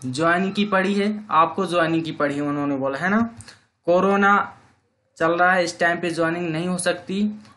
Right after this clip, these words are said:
I have no idea", इतना उन्होंने बोला और फ़ोन कट कर दिया।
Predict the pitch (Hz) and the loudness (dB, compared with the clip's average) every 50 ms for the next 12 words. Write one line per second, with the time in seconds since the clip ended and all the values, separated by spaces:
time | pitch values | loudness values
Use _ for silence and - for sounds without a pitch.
0 | - - 151 165 170 175 170 170 165 165 165 165 165 151 143 139 135 127 131 127 | -4 0 2 2 2 2 0 0 0 0 0 0 2 2 2 0 0 0 0 0
1 | 123 127 127 - - 147 165 160 - 190 180 180 180 175 185 180 180 175 160 147 | 0 -2 -4 -6 -6 -8 -6 -4 0 0 0 0 0 0 0 0 0 -2 -2 0
2 | 165 170 170 180 196 214 214 208 - - - - - _ - _ _ _ - 160 | 0 2 4 4 2 2 0 -6 -12 -18 -20 -20 -20 _ -20 _ _ _ 0 0
3 | 180 208 214 208 214 - - - - 170 170 180 202 208 208 - - - 170 160 | 2 2 2 0 -2 -8 -14 -10 -2 0 0 2 2 0 -2 -4 -4 0 0 0
4 | 165 160 - - 147 135 127 117 123 123 117 113 - | 0 -2 -2 0 0 0 0 0 -2 -2 -2 -4 -6